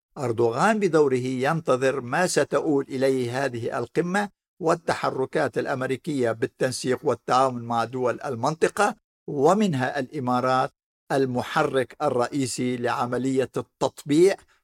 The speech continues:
مع الكيان الصهيوني. وفي جميع الحالات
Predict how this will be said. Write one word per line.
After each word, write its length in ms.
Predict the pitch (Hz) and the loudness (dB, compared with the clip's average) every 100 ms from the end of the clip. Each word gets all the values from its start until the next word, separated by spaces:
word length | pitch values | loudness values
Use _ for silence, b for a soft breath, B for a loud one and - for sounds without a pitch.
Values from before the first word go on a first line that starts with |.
| _ | _
مع 300 | 135 127 120 | 0 2 0
الكيان 920 | - 156 120 - 127 123 120 117 123 - | -4 -8 -10 -6 -2 0 0 -2 -6 -6
الصهيوني. 580 | 147 143 107 - - _ _ _ _ _ _ _ _ - | -2 -2 -4 -6 -18 _ _ _ _ _ _ _ _ -6
وفي 220 | 302 277 | -4 0
جميع 320 | 185 165 131 | 2 2 0
الحالات 480 | 113 - 123 120 104 | -4 -8 -10 -12 -16